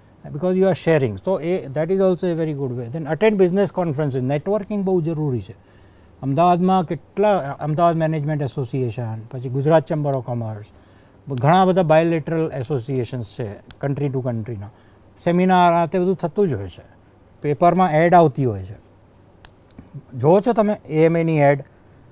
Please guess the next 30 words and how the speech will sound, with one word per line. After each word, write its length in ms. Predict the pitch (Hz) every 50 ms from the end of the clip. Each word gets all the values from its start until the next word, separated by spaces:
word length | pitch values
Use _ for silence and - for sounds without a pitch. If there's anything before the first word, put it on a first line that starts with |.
| - - - - 175
all 180 | 180 208 220
are 260 | 226 220 220 214 190 165 156 - - _ - - - 185
cordially 400 | 190 190 196 196 190 185 175 170
invited 340 | 170 165 147 135 - 143
લખ્યું 380 | 123 123 113 - - - 104 90
હોય 60 | 87
છે. 120 | 92 - 107
એમાં 160 | 123 143 135
કોઈ 120 | 160 160
ફીસ 260 | 127 170 170 170 165
નથી 220 | 190 175 - 190 180
હોતી 260 | 147 120 107 - 117
ઘણા 200 | 110 120 120 117
પ્રોગ્રામમાં. 520 | 113 - 107 98 101 98 - - - - _ - _ _ _ _ _ _ - - 135
જાઓ, 400 | 117 143 151 156 151 147 143 127 - - - - _ _ _ - _ _ - -
જવાનો 600 | 107 113 117 120 139 170 190 202 185 202 208 208
મતલબ 360 | 190 160 - - 180 202 185
ખાલી 320 | - 185 180 202 196 202
એ 100 | 202 208
નથી 340 | 214 214 214 - - 226 214
કે 180 | 175 196 185 180
જે 100 | 170 185
ટોપિક 420 | 151 - 151 147 - - 185 -
છે 140 | - - 185
એમાં 180 | 180 180 180 156
શીખવા 320 | - 170 147 - 160 147
મળશે, 300 | 135 123 110 101 - 120
પણ 160 | 120 151 147
કોણ 320 | 123 - - 185 202 214 196
આવ્યું, 460 | 175 160 147 147 143 143 139 127